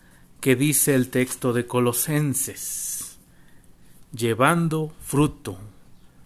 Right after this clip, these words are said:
El creyente está obligado a llenar sus manos de fruto, es decir, aquellas acciones de las cuales el Señor se complace.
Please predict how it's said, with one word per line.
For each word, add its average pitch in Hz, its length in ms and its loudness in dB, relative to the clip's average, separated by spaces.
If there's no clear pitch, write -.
El 226 160 6
creyente 262 500 8
está 269 220 8
obligado 220 920 8
a 165 100 6
llenar 165 560 4
sus - 340 4
manos 165 480 6
de 131 100 2
fruto, 156 760 4
es 151 140 2
decir, 190 440 6
aquellas 185 500 6
acciones 185 840 4
de 151 80 2
las 143 240 2
cuales 175 640 2
el 160 160 4
Señor 165 680 4
se - 220 0
complace. 143 880 0